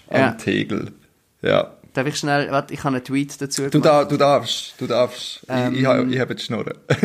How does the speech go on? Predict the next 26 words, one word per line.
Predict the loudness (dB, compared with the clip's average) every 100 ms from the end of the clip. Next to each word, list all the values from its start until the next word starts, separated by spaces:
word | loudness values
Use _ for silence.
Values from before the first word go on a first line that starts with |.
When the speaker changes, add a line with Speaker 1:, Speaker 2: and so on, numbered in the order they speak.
| 4
Speaker 1:
<laughs> | 4 4 0 -2 -2
Speaker 2:
ich | -2
habe | 0 -2
geschrieben | -2 0 0 4 2 2
zu | -2 0
dem, | 2 2 0 _ _ _ _ _ _
zu | -6 -2
dem | 0 2 2 0 -4 _ -4
Artikel, | -2 0 -2 -2 -2 -2 -2 -10 -18 -20 _ -8
äh, | -6 -2 2
Speaker 1:
Ah, | 2
schau | 2 2
jetzt, | 2 2
du | 2
hast |
einen | 2
Blog-Eintrag | 2 4 4 4 2 0
Speaker 2:
ich |
Speaker 1:
gemacht | -2 -2
Speaker 2:
habe | 2
Speaker 1:
zu | 0
dem. | 0 -4
Speaker 2:
den | -8 -18 -6
auf | -6 -6
Twitter | 0 0 0 -2 0
geteilt | 0 0 0 2 2 2 0